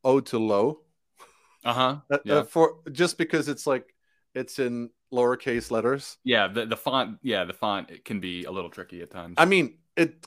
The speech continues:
Speaker 1: cl-, if you just look at it, it clearly says O two I O.
Speaker 2: Mm-hmm.
Speaker 1: But, and I was, just because I didn't want it to be, that's why it is in lowercase letters, because I didn't want it to be mistaken for O to low. If you had, like,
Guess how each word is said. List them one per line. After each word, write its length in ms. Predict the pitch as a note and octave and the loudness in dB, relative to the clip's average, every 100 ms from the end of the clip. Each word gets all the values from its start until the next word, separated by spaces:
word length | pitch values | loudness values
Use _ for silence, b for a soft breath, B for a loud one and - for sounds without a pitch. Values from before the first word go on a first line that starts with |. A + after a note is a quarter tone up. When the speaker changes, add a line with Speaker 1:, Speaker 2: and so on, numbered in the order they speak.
| - | -16
Speaker 1:
cl-, 140 | F3+ | -8
if 120 | E3 D#3+ | -6 -4
you 80 | |
just 240 | D#3+ A3 A3+ | 0 0 2
look 240 | C#3 F3+ | 0 2
at 80 | C#3+ | 2
it, 140 | A#2 | 0
it 120 | B2 - | -4 -10
clearly 440 | - D#3+ E3 C#3+ | -2 2 2 0
says 540 | - C3+ C3+ A#2+ - _ - | 2 2 2 -2 -14 _ -6
O 180 | B2 A#2+ | 0 0
two 360 | A2+ A#2 A2+ | -2 -2 -2
I 240 | A2+ A2 A2 | 0 0 0
O. 320 | G#2+ A2 G3 _ _ - | 0 0 0 _ _ -10
Speaker 2:
Mm-hmm. 240 | A2+ A#2 A2 _ _ _ - A2+ - | -6 -6 -8 _ _ _ -20 -10 2
Speaker 1:
But, 420 | C#3 C3 A#2+ A#2 _ _ _ _ _ | 4 4 2 0 _ _ _ _ _
and 160 | - D3 | 2 8
I 60 | D3+ | 8
was, 220 | D#3+ C#3 | 6 0
just 420 | A#2 D#3+ F3+ - | -2 0 0 -4
because 720 | D#3+ - D3 C3+ A#2 - - _ _ | -6 -2 0 0 -4 -12 -20 _ _
I 120 | A2+ | -6
didn't 260 | A#2 C3 C3 | -2 -2 -2
want 200 | B2+ B2+ | 0 0
it 100 | A#2 | -2
to 140 | - | -8
be, 340 | A2 A2 G#2+ G2+ _ _ _ _ _ _ | -8 -6 -8 -12 _ _ _ _ _ _
that's 180 | C#3 C3+ | -4 0
why 180 | E3 D3+ | 4 6
it 120 | B2 | 6
is 180 | C3 C#3 | 4 0
in 140 | A#2+ | -4
lowercase 460 | A2+ A2 G#2 A2 - | 0 -2 -2 -8 -2
letters, 360 | D3+ B2 F#2+ - | 0 0 -4 -10
because 280 | - A2+ | -10 -6
I 80 | A2+ | -4
didn't 220 | A2+ A#2+ | -2 -4
want 180 | A#2 B2 | 0 0
it 60 | A2+ | -2
to 80 | A2 | -6
be 160 | A2 | -10
mistaken 480 | G#2 G#2 C#3+ C#3 A#2+ | -8 -4 -2 0 -2
for 280 | - A2+ G#2 | -4 -4 -2
O 140 | A#2 | 0
to 200 | A2+ - | 0 -2
low. 320 | A2 B2 B2+ A2 | 2 4 6 4
If 140 | A2 | 0
you 80 | G#2+ | -2
had, 140 | B2 | -2
like, 260 | A2 G#2 | -2 -6